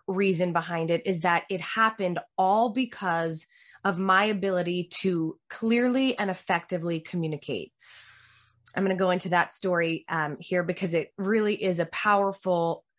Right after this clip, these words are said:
and, and very, very incredible <laughs> I'm sorry. Can we stop for a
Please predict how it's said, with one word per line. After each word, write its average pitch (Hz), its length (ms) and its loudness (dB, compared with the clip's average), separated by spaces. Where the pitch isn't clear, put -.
and, 170 320 0
and 160 380 -2
very, 240 680 2
very 233 600 2
incredible 226 1120 0
<laughs> - 180 -6
I'm 220 140 2
sorry. 175 340 -2
Can 240 220 0
we 320 140 6
stop 170 420 2
for - 120 -6
a 906 40 -8